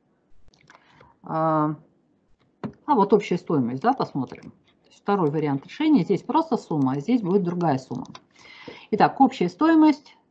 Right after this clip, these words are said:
через функцию промежуточные итоги. Называем промежуточные итоги, и там есть, а, несколько аргументов.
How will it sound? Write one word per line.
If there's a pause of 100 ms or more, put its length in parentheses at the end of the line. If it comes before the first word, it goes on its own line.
через (160)
функцию (120)
промежуточные (140)
итоги. (3000)
Называем (360)
промежуточные
итоги, (380)
и
там (160)
есть, (120)
а, (720)
несколько
аргументов.